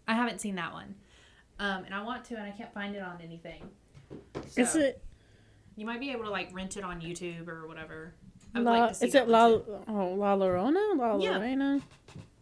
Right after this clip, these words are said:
Speaker 1: Yeah, that one. I,
Speaker 2: Mm.
Speaker 1: all I know
Speaker 2: She's real.
Speaker 1: I know. That's what I'm
Speaker 2: She
Speaker 1: saying.
Speaker 2: scares
Speaker 1: I
Speaker 2: me.
Speaker 1: think that she, um, her, her thing is that she, like, takes bad kids or something.
Speaker 2: Yeah.
Speaker 1: I'm not really sure, but
Speaker 2: You
Speaker 1: yeah.
Speaker 2: can watch it.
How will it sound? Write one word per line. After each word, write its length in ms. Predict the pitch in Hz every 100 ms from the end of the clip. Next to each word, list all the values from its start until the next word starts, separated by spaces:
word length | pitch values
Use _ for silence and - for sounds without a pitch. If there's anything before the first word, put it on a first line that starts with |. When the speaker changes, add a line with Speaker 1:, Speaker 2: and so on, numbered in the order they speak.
| -
Speaker 1:
Yeah, 180 | 254 202
that 160 | 202 175
one. 120 | 165 - - - - - - - - - - 302 233
I, 140 | 220
Speaker 2:
Mm. 100 | 208
Speaker 1:
all 120 | 233
I 100 | 294
know 120 | 269 247
Speaker 2:
She's 200 | 381 277
real. 420 | 226 262 220 285 - _ _ _
Speaker 1:
I 100 | 214
know. 320 | 254 311 180 180
That's 200 | 214 240
what 60 |
I'm 60 | 208
Speaker 2:
She 40 |
Speaker 1:
saying. 180 | - 262 214
Speaker 2:
scares 180 | 202 190
Speaker 1:
I 160 | 202 202
Speaker 2:
me. 60 | -
Speaker 1:
think 280 | 214 208 -
that 360 | 202 185 -
she, 460 | - - - 196 190
um, 540 | - 190 185 175 185 - _ -
her, 200 | 202 -
her 160 | 185
thing 240 | 185 190 185
is 120 | 180
that 140 | -
she, 140 | - 180
like, 240 | 170 -
takes 460 | - 185 - - -
bad 320 | 190 196 196
kids 360 | - 247 262 -
or 100 | 302
something. 460 | 320 320 339 330 339
Speaker 2:
Yeah. 160 | 330 - - - - - -
Speaker 1:
I'm 60 |
not 100 | 247
really 200 | 233 180
sure, 260 | 165 - - _ _ -
but 280 | 175 - - _ _ _ _ _ _ _ _ _ _
Speaker 2:
You 120 | 269 262
Speaker 1:
yeah. 40 |
Speaker 2:
can 260 | 262 269 214
watch 320 | 180 190
it. 100 | -